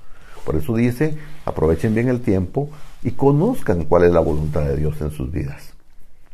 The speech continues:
Creo que ese es un llamado importante para nosotros el día de hoy. Conocer cuál es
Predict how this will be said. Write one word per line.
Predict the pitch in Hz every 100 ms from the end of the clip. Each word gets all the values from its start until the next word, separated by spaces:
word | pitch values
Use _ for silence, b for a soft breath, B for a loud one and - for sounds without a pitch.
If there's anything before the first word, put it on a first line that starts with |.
| - -
Creo | - -
que | 175
ese | 151
es | 151
un | 151
llamado | - 87 92 107 120 143 151 B B B -
importante | 87 76 73 73 92 104 110
para | 92 76
nosotros | 76 76 92 98 -
el | 76
día | 76 73
de | 69
hoy. | 67 71 - -
Conocer | 82 80 78 127 151 165 - B B B -
cuál | 104 110
es | 123 143 -